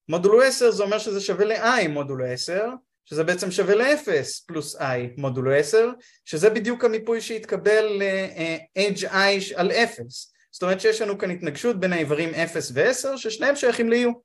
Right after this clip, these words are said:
אוקיי, עוד דוגמה, סתם בשביל להבין את הנקודה. H I על אחת עשרה, למה זה שווה? זה שווה לאחת עשרה ועוד I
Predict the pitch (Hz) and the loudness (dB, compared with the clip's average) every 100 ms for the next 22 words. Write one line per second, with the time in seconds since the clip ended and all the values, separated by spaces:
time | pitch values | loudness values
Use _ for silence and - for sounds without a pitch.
0 | _ _ _ _ - 254 160 156 160 156 | _ _ _ _ 0 4 8 8 8 4
1 | 151 135 156 220 - 151 143 147 139 127 | 0 2 2 0 -2 -4 -2 4 4 4
2 | 139 131 143 127 - _ - 135 135 131 | -2 -2 -4 -4 -10 _ -4 0 0 -2
3 | 139 123 123 226 - _ - 214 226 202 | -4 -2 -2 -2 -6 _ 0 4 4 2
4 | 180 202 190 160 185 269 285 202 - 143 | 2 4 4 4 2 0 0 -2 -2 2
5 | 165 214 180 165 160 160 - 113 131 214 | 4 4 2 0 0 -4 -6 -4 0 0
6 | 196 170 156 165 - 170 - - 151 135 | 0 -4 0 2 2 0 -2 -2 -2 -2
7 | 131 135 123 123 175 | -4 -6 -6 -4 -2